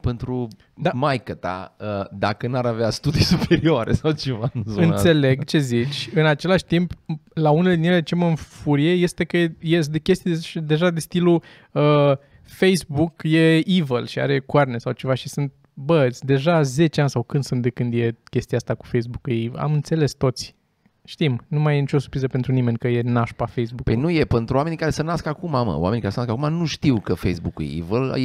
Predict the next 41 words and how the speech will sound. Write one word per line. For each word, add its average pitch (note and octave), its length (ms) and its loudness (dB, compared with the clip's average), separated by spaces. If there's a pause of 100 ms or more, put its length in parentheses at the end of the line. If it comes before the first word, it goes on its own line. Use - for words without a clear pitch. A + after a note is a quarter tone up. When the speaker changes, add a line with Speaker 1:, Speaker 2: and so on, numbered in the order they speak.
Speaker 1:
trebuie C#3+ 180 -4
să C#3+ 100 -2
afle C#3+ 160 -4
la D3 80 0
rândul C3+ 160 2
Speaker 2:
Oamenii C#3 300 0
Speaker 1:
lor. E2 120 -4
Speaker 2:
care C#3 220 0
se C3 120 -6
nasc D3+ 160 -2
acum D#3 300 0
nu D#3 100 0
mai C#3 140 0
sunt C3+ 160 -6
pe D3 60 -2 (160)
Facebook. B2+ 300 -4
Speaker 1:
<clears throat> C3+ 180 0 (1600)
A- D2+ 1600 -6
Speaker 2:
Se - 140 -8
nasc B2 180 -2
acum, A#2 280 -6
să - 140 -8
zicem, C#3 260 -2
se D3+ 100 -4
Speaker 1:
Nu, D3 60 2
Speaker 2:
nasc C#3+ 180 -2
Speaker 1:
nu, D3 60 0
Speaker 2:
în, C#3 100 0
Speaker 1:
nu. C#3 360 0
Speaker 2:
uh, F#3 60 -2
Speaker 1:
N-am B3 140 -4
înțeles C#3 260 -4
ce C#3 60 0
Speaker 2:
vorbim C#3+ 160 -2
Speaker 1:
zici, C#3 80 -2
Speaker 2:
de, D3 60 0
Speaker 1:
n-am C#3 120 -2
Speaker 2:
da. A#2 60 2
Speaker 1:
înțeles A2+ 260 -6
ce - 100 -18
zici. C2+ 140 -16